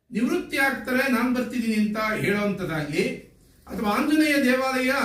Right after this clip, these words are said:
ಈಗ ಕನ್‌ಸ್ಟ್ರಕ್ಷನ್ ನಡೀತಾ ಇದೆ, ಆಮೇಲೆ ಬಂದು ಅರ್ಜಿ ಹಾಕ್ತೀನಿ ಅನ್ನುವಂಥದ್ದಾಗ್ಲಿ, ಯಾರು ಪುರೋಹಿತರ ಸ್-, ಸಂಖ್ಯೆ ಕಡಿಮೆ ಇದೆ, "ನಾನು ಬಂದು ಸೇರ್ಕೊಳ್ತೀನಿ, ನಾನು ಬಂದು ಒಂದ್ ಸ್ವಲ್ಪ ಪಾರ್ಟ್ ಟೈಮ್ ನೆಲ್ಲ ಮಾಡ್ತೀನಿ" ಅನ್ನೋದಾಗ್ಲಿ,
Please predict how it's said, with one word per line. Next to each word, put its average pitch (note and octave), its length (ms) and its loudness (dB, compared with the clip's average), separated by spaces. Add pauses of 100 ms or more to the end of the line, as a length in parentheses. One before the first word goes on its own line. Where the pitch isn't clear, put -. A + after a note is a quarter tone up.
(760)
ಈಗ A#3+ 320 -2
ಕನ್‌ಸ್ಟ್ರಕ್ಷನ್ B3+ 440 -2
ನಡೀತಾ A#3+ 280 4
ಇದೆ, C4 160 2
ಆಮೇಲೆ A#3 400 2
ಬಂದು A#3 220 2
ಅರ್ಜಿ G3+ 240 0
ಹಾಕ್ತೀನಿ G#3+ 380 -2
ಅನ್ನುವಂಥದ್ದಾಗ್ಲಿ, F3 1160 -4 (2500)
ಯಾರು G#3 440 0
ಪುರೋಹಿತರ D4 680 -2
ಸ್-, - 380 -10
ಸಂಖ್ಯೆ C#4+ 400 -2
ಕಡಿಮೆ C4 260 0
ಇದೆ, B3+ 100 0
"ನಾನು A#3+ 320 2
ಬಂದು B3 140 2
ಸೇರ್ಕೊಳ್ತೀನಿ, A3 920 -4 (180)
ನಾನು B3 300 0
ಬಂದು A#3+ 180 6
ಒಂದ್ G#3+ 120 2
ಸ್ವಲ್ಪ G#3 340 -4
ಪಾರ್ಟ್ A#3+ 200 -2
ಟೈಮ್ B3 160 4
ನೆಲ್ಲ G#3 140 2
ಮಾಡ್ತೀನಿ" F3+ 400 -4
ಅನ್ನೋದಾಗ್ಲಿ, C#3+ 680 -2